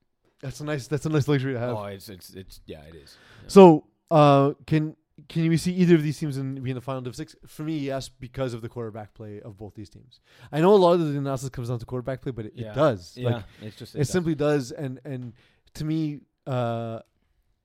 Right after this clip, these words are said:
Speaker 1: Frankie sometimes can get a little, uh, Frankie Scalzo can be a little, uh, careless with the ball. He's largely avoided that this season, but
Speaker 2: Mm,
Speaker 1: to me,
Speaker 2: yeah.
Speaker 1: Alex Richard Nantel has shown me a consistency at throwing the ball. I give the slight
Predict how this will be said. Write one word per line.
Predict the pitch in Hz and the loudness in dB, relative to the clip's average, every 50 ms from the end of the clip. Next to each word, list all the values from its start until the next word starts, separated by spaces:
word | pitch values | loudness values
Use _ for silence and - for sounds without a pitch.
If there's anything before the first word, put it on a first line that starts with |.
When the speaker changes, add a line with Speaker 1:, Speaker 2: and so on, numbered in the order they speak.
| _ _ _ - - - 131 | _ _ _ -20 -20 -20 -20
Speaker 1:
Frankie | 120 _ - 165 165 160 - - 160 151 | -20 _ -6 -4 -4 -4 -6 -8 -10 -10
sometimes | 123 - - 151 135 139 147 139 123 | -8 -8 -8 -8 -6 -6 -6 -6 -6
can | 135 135 | -8 -10
get | 123 131 131 123 | -8 -6 -6 -6
a | |
little, | 120 123 123 123 120 117 113 - - _ | -4 -6 -6 -6 -8 -10 -12 -16 -18 _
uh, | - 123 | -16 -14
Frankie | - - 147 131 120 | -8 -8 -8 -8 -8
Scalzo | - 143 131 113 120 | -8 -8 -8 -8 -8
can | - - 120 | -12 -12 -12
be | 107 117 117 | -8 -8 -8
a | |
little, | 113 117 117 113 113 - - _ | -6 -6 -8 -10 -10 -12 -14 _
uh, | 120 113 110 107 104 101 98 90 _ _ _ _ _ _ _ _ _ _ - 135 - _ | -12 -10 -10 -10 -10 -12 -14 -16 _ _ _ _ _ _ _ _ _ _ -20 -20 -14 _
careless | - 135 123 123 120 - | -4 -2 -2 -2 -4 -6
with | 113 | -12
the | 113 | -10
ball. | 101 117 120 143 175 160 _ _ _ _ _ | -6 -6 -6 -6 -8 -12 _ _ _ _ _
He's | _ 131 113 - | _ -12 -12 -8
largely | 113 113 131 131 127 117 123 | -2 2 4 4 4 4 2
avoided | 120 107 117 120 117 110 | 2 2 2 0 -2 -2
that | 117 104 | -8 -12
this | 107 101 | -12 -16
season, | - 139 139 147 170 175 151 | -14 -12 -12 -12 -12 -12 -8
but | 123 123 113 | -8 -10 -10
Speaker 2:
Mm, | 110 113 | -10 -12
Speaker 1:
to | 123 139 | -10 -8
me, | 147 147 | -6 -4
Speaker 2:
yeah. | 139 | -2
Speaker 1:
Alex | 135 139 143 - - | -2 -4 -4 -6 -8
Richard | 135 117 - 127 120 | -12 -10 -8 -8 -8
Nantel | 120 113 110 - 123 120 117 | -8 -10 -10 -10 -10 -8 -8
has | 113 107 | -8 -10
shown | - - 120 110 | -10 -12 -12 -12
me | 110 113 107 - _ _ _ _ _ _ _ _ | -12 -16 -16 -18 _ _ _ _ _ _ _ _
a | 117 107 | -20 -16
consistency | - 131 120 - 135 120 - 139 123 - - - 120 117 113 110 113 113 | -14 -14 -12 -12 -14 -14 -12 -14 -16 -16 -14 -14 -14 -12 -12 -12 -12 -12
at | 110 117 | -14 -14
throwing | - 117 117 117 | -14 -12 -10 -10
the | 113 | -10
ball. | 104 117 120 123 123 123 _ _ _ _ _ _ _ | -8 -8 -6 -6 -8 -10 _ _ _ _ _ _ _
I | 131 131 131 | -10 -10 -10
give | 110 123 143 127 117 | -6 -6 -6 -4 -4
the | 123 110 | -6 -8
slight | - - - 139 131 131 - | -10 -10 -8 -8 -8 -8 -10